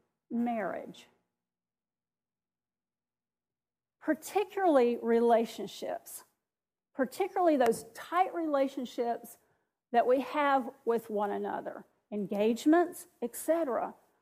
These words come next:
Because you think, "Well, I don't, I don't know about that." Look at the thinking about George and I.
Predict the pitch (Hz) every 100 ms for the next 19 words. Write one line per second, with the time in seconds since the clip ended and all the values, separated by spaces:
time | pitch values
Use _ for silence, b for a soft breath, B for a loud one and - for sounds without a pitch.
0 | _ _ _ - 240 240 - 403 254 240
1 | 269 262 240 262 339 508 - - - _
2 | 698 679 622 480 294 226 214 202 - -
3 | _ _ _ _ _ _ _ _ - 480
4 | 370 330 339 320 294 269 240 233 302 320
5 | 302 349 190 - -